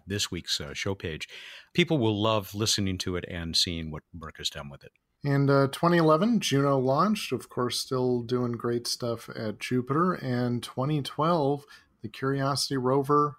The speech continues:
Speaker 2: landed on Mars.
Speaker 1: I'm still getting over the fact that it's been ten years since, uh, Phoenix, uh, landed on Mars.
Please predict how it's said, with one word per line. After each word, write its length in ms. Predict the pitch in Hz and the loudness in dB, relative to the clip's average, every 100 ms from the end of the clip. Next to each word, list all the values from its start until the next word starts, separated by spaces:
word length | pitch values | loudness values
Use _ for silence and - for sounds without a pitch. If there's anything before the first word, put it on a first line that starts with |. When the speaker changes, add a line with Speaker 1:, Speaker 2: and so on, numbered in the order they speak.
| _ | _
Speaker 2:
landed 560 | 104 101 135 156 156 151 | -8 -4 -2 0 0 -2
on 220 | 151 143 | -2 -2
Mars. 680 | 139 160 82 - - - - _ _ - | -2 -2 -4 -8 -6 -6 -6 _ _ -6
Speaker 1:
I'm 120 | 131 | -4
still 180 | - 165 | 2 4
getting 260 | 143 127 | 4 4
over 140 | 123 113 | 2 2
the 80 | 107 | -2
fact 280 | 113 104 | 0 -2
that 120 | 101 95 | -6 -10
it's 120 | - | -6
been 180 | 101 87 | -4 0
ten 240 | 117 101 | 0 0
years 280 | 95 90 82 | 0 -2 0
since, 360 | - 85 - | -2 0 -2
uh, 120 | 85 76 | -4 -6
Phoenix, 520 | - 101 78 - - | -4 -4 -4 -6 -8
uh, 160 | 73 | -10
landed 360 | 73 78 76 73 | -12 -12 -12 -12
on 180 | 71 71 | -14 -14
Mars. 280 | 71 73 | -14 -12